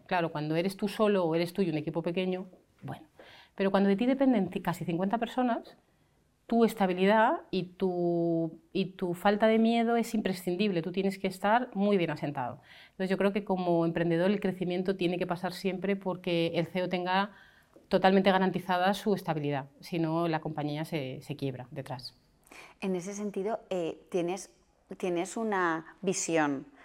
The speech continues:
Speaker 2: muy parecida o igual a tu socio?
Speaker 1: Exactamente igual. De hecho, nosotros tenemos una, una norma básica que me gustaría compartir porque realmente creo que para
Speaker 2: Ay,
Speaker 1: cualquier
Speaker 2: claro.
Speaker 1: emprendedor es
Speaker 2: Nos
Speaker 1: muy,
Speaker 2: encantaría.
Speaker 1: muy saludable,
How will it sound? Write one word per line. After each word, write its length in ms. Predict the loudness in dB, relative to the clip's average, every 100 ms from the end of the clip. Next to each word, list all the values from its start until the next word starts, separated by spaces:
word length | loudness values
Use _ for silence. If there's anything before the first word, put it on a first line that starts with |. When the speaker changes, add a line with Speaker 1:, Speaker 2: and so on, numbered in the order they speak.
| -20 _ _ _ _ _ _
Speaker 2:
muy 260 | 0 0 4
parecida 540 | 6 6 2 2 4
o 80 | 6
igual 320 | 2 4 4 4
a 100 | -2
tu 100 | -4
socio? 400 | -10 -4 -2 -2 -10 -12
Speaker 1:
Exactamente 500 | -8 -4 -2 -2 -2
igual. 180 | -4 -8 -14 _ _ _ _ _ -8
De 80 |
hecho, 140 | -6 -2
nosotros 320 | -2 -2 -4
tenemos 360 | -2 -2 -2 -2
una, 380 | -2 0 0 -2
una 180 | -2
norma 720 | 0 0 0 0 0 -2 -2 0
básica 540 | 0 0 -2 -4 -2
que 180 | -2 -4
me 100 | -4
gustaría 340 | -4 -4 -4
compartir 440 | -2 -4 -2 -4 -4
porque 340 | -6 -6 -6
realmente 360 | -2 -2 -2 -2
creo 100 | -2
que 100 | 2
para 140 | 2
Speaker 2:
Ay, 40 |
Speaker 1:
cualquier 240 | 4 6 6
Speaker 2:
claro. 100 | 6
Speaker 1:
emprendedor 480 | 4 2 4 4 2
es 160 | 0
Speaker 2:
Nos 180 | 2 8
Speaker 1:
muy, 160 | 10 10
Speaker 2:
encantaría. 580 | 10 10 8 6 4 2
Speaker 1:
muy 160 | 6 8
saludable, 680 | 8 6 6 4 4 0